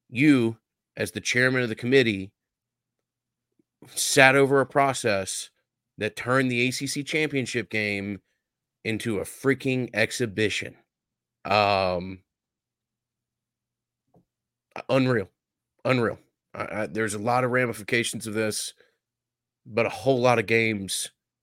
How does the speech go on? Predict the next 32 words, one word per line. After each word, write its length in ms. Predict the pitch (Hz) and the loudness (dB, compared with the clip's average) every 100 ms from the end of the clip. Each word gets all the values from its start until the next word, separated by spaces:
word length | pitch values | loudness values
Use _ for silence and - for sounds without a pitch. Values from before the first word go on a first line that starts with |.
| _ | _
just 260 | 117 104 | -6 -2
got 160 | 120 107 | 0 0
made 220 | 107 104 | -2 -4
meaningless, 560 | 95 92 - - - - _ _ _ _ | -6 -10 -14 -14 -14 -16 _ _ _ _
including 580 | 107 101 110 143 139 131 | -6 -6 -2 2 2 4
games 320 | 123 123 117 | 2 0 0
that 80 | 113 | -2
I 60 | 113 | -2
didn't 260 | 123 113 | -2 -2
think 340 | - 123 - - _ _ _ _ _ _ | -2 -4 -4 -16 _ _ _ _ _ _
we 180 | 110 123 | -2 -2
could 180 | - 107 | 0 -2
ever, 540 | 80 104 110 104 98 _ _ - | 0 0 0 -2 -4 _ _ -6
I 60 | |
didn't 180 | 113 117 | -4 -2
think 160 | 123 127 | -2 -2
we 100 | 110 | 0
could 100 | 120 | 0
ever 180 | 113 | 0
say 440 | 110 120 113 107 92 _ _ _ - | 0 2 2 2 -2 _ _ _ -4
conference 400 | 117 113 113 - | 0 0 -2 -2
championship 540 | 117 104 107 - 98 | -2 -2 -4 -4 -4
games 240 | 101 92 92 | -4 -4 -8
don't 200 | 98 - | -10 -8
count. 240 | 80 71 _ _ _ _ _ _ _ | -12 -14 _ _ _ _ _ _ _
I 60 | 101 | -2
don't 240 | 117 120 | 0 2
know 140 | 120 | 0
how 160 | 107 101 | 2 0
we 100 | 98 | 0
got 220 | - - | -6 -8
there. 180 | - | -16